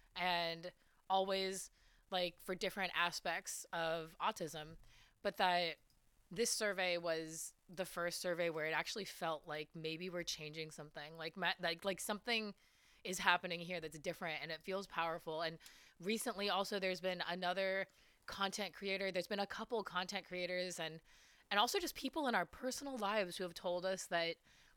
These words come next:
the things that we've been doing and saying and educating and spreading and teaching about are affecting people in a way that helps them to understand and,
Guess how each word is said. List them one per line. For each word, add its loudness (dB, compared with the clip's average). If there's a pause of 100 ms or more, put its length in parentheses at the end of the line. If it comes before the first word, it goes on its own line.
the 0
things 0
that 0
we've -2
been -2
doing 0
and -6
saying 2
and -4
educating 0
and -10
spreading -2
and -10
teaching -6
about -2 (500)
are 4
affecting -2
people -4
in -2
a -2
way 2
that 0
helps -4
them -4 (380)
to -6
understand -2
and, -4